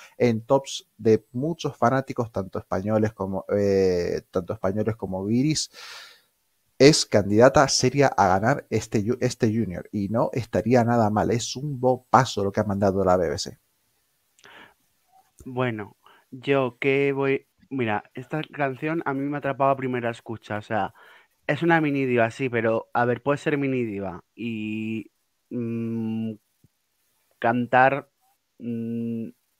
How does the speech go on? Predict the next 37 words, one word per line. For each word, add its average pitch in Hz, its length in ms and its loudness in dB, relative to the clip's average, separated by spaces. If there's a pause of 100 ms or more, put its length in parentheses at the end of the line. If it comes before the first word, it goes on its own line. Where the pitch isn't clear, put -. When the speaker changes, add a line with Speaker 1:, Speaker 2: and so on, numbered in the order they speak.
Speaker 2:
bueno, 151 440 2 (480)
y 139 100 -2
esta 143 200 0
chic-, - 320 -8
esta 143 220 -2
ni-, 151 240 0
esta 156 240 -2
niña 160 240 0
canta 131 280 -2
muy 101 220 -4
bien, 90 260 -8
o 101 40 -18
sea, 107 140 -6
me 107 100 -4
parece 107 380 -4
que 113 260 0
Speaker 1:
Sí. 107 360 2 (580)
Speaker 2:
que 123 100 -2
lo 120 100 4
puede 127 200 6
defender 123 280 0
muy 123 200 2
bien 120 100 2
en 117 100 -2
directo, 131 680 0
eh, 117 840 0
tiene 120 200 -2
actitud, 180 640 2 (600)
tiene 120 280 -2
voz, 185 300 2 (440)
tiene, 135 680 -2 (640)
tiene 147 320 2
una 139 400 6
pu-, 143 160 -2
o 135 60 -8
sea, 135 100 2
bueno, 127 280 0